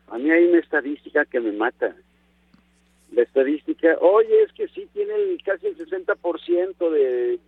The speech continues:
triunfos". Sí, A ver, quítale el grupito realmente, que son del cuarenta para arriba en concacaf.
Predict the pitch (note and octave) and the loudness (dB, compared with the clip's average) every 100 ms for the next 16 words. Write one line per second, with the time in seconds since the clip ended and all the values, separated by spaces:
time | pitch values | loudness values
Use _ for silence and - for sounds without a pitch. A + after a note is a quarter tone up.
0 | _ D#4+ D#4+ B2 - - D4 G#4+ G4 - | _ -2 0 0 -4 -10 -10 -6 -6 -8
1 | _ _ A2 B2+ B2+ _ F#3 - F3+ F3 | _ _ -4 -2 -4 _ -18 -8 -4 -2
2 | E3+ D3 C3 A#2+ C3 A#2+ _ - E3 - | -4 -4 -8 -12 -12 -14 _ -14 -14 -2
3 | D#3 C3+ C3+ D3 D3 C#3 C#3+ D3+ D3 - | 0 2 4 2 2 -4 -6 -4 -4 -4
4 | _ _ _ - C3+ C#3 D3 E3+ D3 - | _ _ _ -4 -2 0 2 2 0 0
5 | C3+ C3 D3+ E3+ D#3+ - B2 A2+ A#2 D3 | 2 2 0 -2 -4 -2 -4 -6 -10 -4
6 | D3+ A#2 A#2 A2+ G#2+ - B2 A#2+ | -4 -4 -10 -8 -8 -6 -6 -6